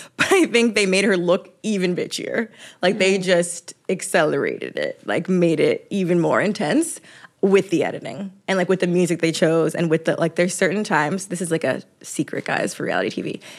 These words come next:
Speaker 1: If you don't see people saying it out of their lips, like, if you can't see their lips, then, like, they probably took that audio from somewhere else. So if it's not on face, a lot of times they'll show a picture or a video of somebody, like,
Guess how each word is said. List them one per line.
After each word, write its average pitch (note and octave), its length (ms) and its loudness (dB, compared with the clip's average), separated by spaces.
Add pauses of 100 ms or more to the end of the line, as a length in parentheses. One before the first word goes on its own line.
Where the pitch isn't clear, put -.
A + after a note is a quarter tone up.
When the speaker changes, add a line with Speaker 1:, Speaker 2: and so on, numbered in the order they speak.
(180)
Speaker 1:
If C4+ 160 2
you F4 100 4
don't D#4+ 200 0
see B3+ 180 -6
people A3 340 -4
saying F3+ 300 -2
it A3+ 100 0
out - 120 0
of G3 100 -2
their G#3+ 140 2
lips, - 580 -2
like, - 100 -2
if E3+ 80 -6
you D#3+ 60 -6
can't G3 240 -2
see G#3+ 80 -2
their F3+ 160 0
lips, - 520 -2 (300)
then, F3+ 160 4
like, E3+ 300 2
they F3 240 2
probably E3+ 580 -2
took - 220 -6
that C#3 180 -2
audio G2 300 -2
from - 140 -8
somewhere - 320 -8
else. - 300 -12 (600)
So - 120 -2
if F3 80 2
it's F3+ 140 -2
not F3 240 -2
on F3+ 180 0
face, - 520 -2 (460)
a F#3+ 40 2
lot F3 120 6
of F#3 80 2
times F#3 220 0
they'll E3+ 140 0
show D#3+ 280 0
a D3+ 60 0
picture F3+ 500 0
or F3 160 2
a E3 60 0
video D#3+ 320 0
of D#3 80 -2
somebody, E3 320 -2
like, D3+ 140 -2